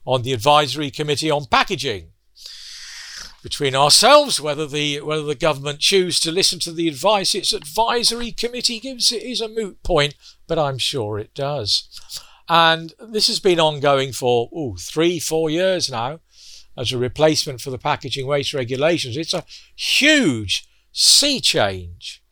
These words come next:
because what it does, it transfers the cost of the collection, recovery and recycling of used consumer films,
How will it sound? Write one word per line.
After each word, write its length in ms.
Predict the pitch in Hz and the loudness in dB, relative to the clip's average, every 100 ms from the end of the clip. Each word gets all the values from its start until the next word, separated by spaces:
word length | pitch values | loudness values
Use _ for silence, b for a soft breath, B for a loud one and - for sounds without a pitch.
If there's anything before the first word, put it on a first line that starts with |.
| _ _ B B B B - | _ _ B B B B -10
because 320 | 139 170 131 | -8 -4 -4
what 200 | 131 247 | 4 4
it 220 | 180 147 107 | 4 0 6
does, 400 | 233 208 135 107 | 8 8 4 -2
it 180 | - | -4
transfers 840 | - 185 233 214 - - 202 190 - | -4 0 0 0 -4 -2 0 0 -2
the 100 | - | -8
cost 680 | - 226 123 90 - - - b b b b | -2 2 2 0 -4 -4 -10 b b b b
of 320 | 139 139 117 - - - - | 2 2 0 -16 -20 -20 -4
the 440 | 151 143 139 120 - _ _ _ - | 0 2 2 -2 -8 _ _ _ -4
collection, 840 | 143 151 220 - - 185 196 202 _ _ _ _ _ - | 2 4 4 2 -6 -6 -8 -14 _ _ _ _ _ -4
recovery 800 | 139 - 185 185 170 160 160 160 | -4 0 2 2 2 2 2 0
and 160 | 139 | -4
recycling 1080 | 139 156 135 - 220 247 202 - 113 131 202 _ - _ _ _ - - | -4 -4 2 4 6 4 2 -4 -6 -6 -10 _ -20 _ _ _ -20 -12
of 220 | 135 120 | -6 -4
used 600 | 110 123 190 196 175 - | -2 4 4 2 -2 -4
consumer 600 | - 139 - 175 156 143 | -4 0 2 4 2 0
films, 640 | - 131 120 185 214 - | -4 2 2 2 -4 -10